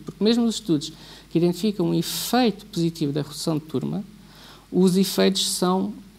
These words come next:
contidos, ou seja, são de segunda ordem comparados com, por exemplo, o bec-, o, o nível de educação dos pais, a condição socioeconómica que eles enfrentam na família e a qualidade do professor. Portanto, estes efeitos são de segunda ordem,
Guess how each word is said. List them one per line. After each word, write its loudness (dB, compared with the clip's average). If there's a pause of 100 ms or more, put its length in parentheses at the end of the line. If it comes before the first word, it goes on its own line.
contidos, 0
ou -14
seja, -8
são -2
de -2
segunda 0
ordem 4
comparados 0
com, -4
por -4
exemplo, -2
o -2
bec-, -2
o, -4
o -4
nível -2
de -2
educação 0
dos -2
pais, 0
a -4
condição 0
socioeconómica -4
que -2
eles -2
enfrentam -2
na -8
família 0
e 4
a 2
qualidade 0
do -8
professor. -14 (240)
Portanto, -8
estes 0
efeitos 0
são -2
de -4
segunda -6
ordem, -10